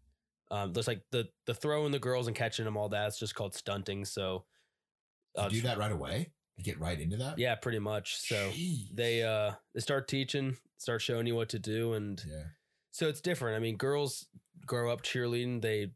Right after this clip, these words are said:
Speaker 1: work their whole lives to get to this point, and this is the pinnacle of the sport for them, being a college
Speaker 2: Yeah.
Speaker 1: cheerleader. And, uh, guys, we, uh, we really just need bodies.
Speaker 2: Yeah.
Speaker 1: So, I mean, every, every guy on the team's got a different story of how they're doing it, why they're doing it.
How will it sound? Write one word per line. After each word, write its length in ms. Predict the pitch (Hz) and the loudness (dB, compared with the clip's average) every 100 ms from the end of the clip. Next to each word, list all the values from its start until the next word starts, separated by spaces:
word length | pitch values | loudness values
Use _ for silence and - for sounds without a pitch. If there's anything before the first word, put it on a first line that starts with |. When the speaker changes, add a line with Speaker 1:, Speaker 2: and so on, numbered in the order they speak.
| - | -4
Speaker 1:
work 240 | 110 110 | -4 -2
their 100 | 110 | 0
whole 140 | 113 104 | 0 2
lives 280 | 107 101 | 2 0
to 80 | - | 0
get 100 | 104 | -2
to 60 | 104 | -2
this 140 | 98 | -4
point, 340 | - 104 101 104 | -4 -4 -2 -2
and 240 | 90 101 - - | -4 -6 -12 -8
this 160 | 107 110 | -6 -4
is 220 | 95 - - _ _ _ _ | -4 -6 -12 _ _ _ _
the 80 | 117 | -6
pinnacle 420 | - 139 127 117 | 0 0 2 2
of 40 | 107 | 0
the 40 | - | -2
sport 280 | 123 117 | -2 0
for 80 | - | 0
them, 180 | 85 87 | 0 0
being 160 | 101 101 | 0 0
a 60 | |
college 260 | 104 98 80 | 0 2 0
Speaker 2:
Yeah. 60 | |
Speaker 1:
cheerleader. 480 | 82 107 98 92 92 - - | 0 0 0 0 -2 -6 -8
And, 260 | 104 104 98 | -4 -2 0
uh, 260 | 92 92 - _ | 2 0 -2 _
guys, 400 | 131 131 160 165 | 0 2 2 2
we, 260 | 143 139 135 | 0 2 2
uh, 180 | 127 123 | 4 4
we 60 | |
really 220 | 123 135 120 | 2 2 0
just 120 | 120 | 2
need 180 | 117 104 | 0 2
bodies. 520 | 104 110 127 139 - _ | 2 2 2 -2 -6 _
Speaker 2:
Yeah. 220 | 101 104 - | 2 4 4
Speaker 1:
So, 480 | 120 113 107 104 - _ _ _ _ _ - | 4 4 2 0 -6 _ _ _ _ _ -2
I 120 | 113 | 0
mean, 200 | 113 107 | 2 2
every, 440 | 127 123 131 127 - | 2 2 0 -2 0
every 260 | 135 139 131 | 0 2 0
guy 220 | 120 110 | 2 0
on 80 | 107 | -2
the 60 | |
team's 200 | 104 107 104 | -2 -2 -2
got 60 | |
a 40 | 101 | -4
different 340 | 110 - 104 | -4 -4 -4
story 320 | - 104 101 | -4 -2 -2
of 80 | 95 | -2
how 180 | 107 110 | 0 0
they're 140 | 107 101 | 0 -2
doing 280 | 107 104 | -2 -2
it, 100 | 104 | 0
why 220 | 98 101 104 | 0 0 0
they're 120 | 101 | -2
doing 300 | 98 101 98 | -2 -2 0
it. 180 | 98 | -4